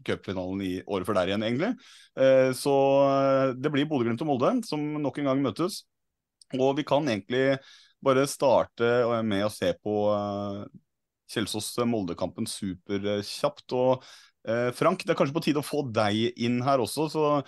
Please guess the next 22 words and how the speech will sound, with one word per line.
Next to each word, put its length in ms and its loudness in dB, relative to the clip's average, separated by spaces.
eh, 300 6
ble 200 2
du 100 0
skremt 600 0
av 180 4
Moldes, 520 -2
eh, 380 2
opptreden, 960 -2
eh, 800 -2
før 460 0
den 180 -2
avgjørende 380 -2
cupfinalen 440 -4
og 80 -6
det 120 -2
du 60 -4
så 220 -6
på 480 -4
kunstgresset 500 -8
på 280 -6
Grefsen 260 -6
stadion? 280 -4